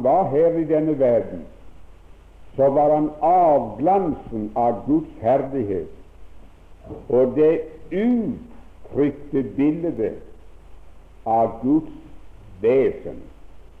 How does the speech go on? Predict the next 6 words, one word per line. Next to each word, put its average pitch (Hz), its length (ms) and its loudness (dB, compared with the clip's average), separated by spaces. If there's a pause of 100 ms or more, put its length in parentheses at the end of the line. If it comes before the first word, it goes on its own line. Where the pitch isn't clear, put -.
(2500)
Og 113 140 0
i 117 80 0
Johannes 180 580 2 (120)
fjorten, 139 560 0 (140)
syv 170 360 0
til 139 160 2